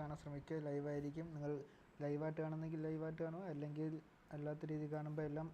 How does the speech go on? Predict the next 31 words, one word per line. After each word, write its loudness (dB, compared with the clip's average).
ഏറ്റവും 0
അവസാനം 0
വരെ 0
കാണാൻ -2
ശ്രമിക്കുക. -2
ഡി 8
സിക്സ് 12
നീക്കിയിട്ടുണ്ട്. 12
നമ്മുടെ 12
എതിരാളികളെ 12
നമ്മൾ 4
എങ്ങനെയാണ് -4
തോൽപ്പിക്കാൻ 0
പോകുന്നത്, 0
ഏതൊക്കെ 8
മാർഗ്ഗങ്ങളിലൂടെ 2
തോൽപ്പിക്കാൻ -4
സാധിക്കും, -4
എല്ലാം -2
നമ്മൾ 0
നോക്കുന്നതായിരിക്കും. -2
നൈറ്റ് 0
എഫ് -10
ത്രീ 4
നീക്കി, -2
ബിഷപ്പിനെ 2
ആദ്യം 4
തന്നെ 4
മാറ്റുന്നുണ്ട്. 6
ബിഷപ്പ് 6
ഡി 10